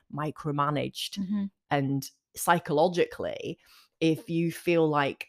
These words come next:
Speaker 1: someone's not giving you something, you don't necessarily wanna give it back. So if an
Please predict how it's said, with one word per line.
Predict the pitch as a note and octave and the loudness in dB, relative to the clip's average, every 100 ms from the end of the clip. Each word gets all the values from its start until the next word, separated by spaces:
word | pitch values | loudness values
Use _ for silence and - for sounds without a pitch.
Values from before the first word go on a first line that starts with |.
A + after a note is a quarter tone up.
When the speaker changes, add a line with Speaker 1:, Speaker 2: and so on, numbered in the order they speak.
| - | -6
Speaker 1:
someone's | - E3 D#3 D3 - | -2 0 0 -2 -2
not | D3+ E3 E3 | -4 -2 -2
giving | D#3 D#3 | 0 0
you | D3+ C#3+ C#3+ | -2 -2 -2
something, | C#3 - C#3 C3+ C3 C3 | -4 -4 -4 -2 -4 -2
you | C3+ C3+ - | -4 -6 -2
don't | D3 C#3+ - | 0 0 -4
necessarily | C#3 - - C3+ | -6 -4 -2 -2
wanna | C#3 C#3+ | 0 -2
give | - C3 | -4 -6
it | - | -2
back. | - D#3+ - | 2 2 0
So | |
if | |
an | C#3+ | -4